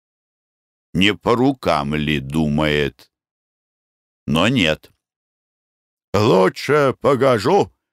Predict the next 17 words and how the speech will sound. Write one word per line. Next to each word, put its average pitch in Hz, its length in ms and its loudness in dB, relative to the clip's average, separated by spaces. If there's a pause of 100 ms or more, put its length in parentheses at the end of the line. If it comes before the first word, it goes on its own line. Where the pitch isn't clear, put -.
(680)
решительно 107 680 0
сказал 92 460 -2
он. 87 220 -2 (640)
"Как 135 240 0
знаешь", 143 600 0 (600)
беря 196 300 0
картуз, 160 600 -2
с - 120 -16
притворной 123 600 0
холодностью 117 800 -2
молвил 110 480 2
Смолокуров. 95 760 -2 (880)
"Желательно 170 720 0
было 202 340 0
услужить 180 600 -2
по 170 120 0
приятельству, 139 960 -2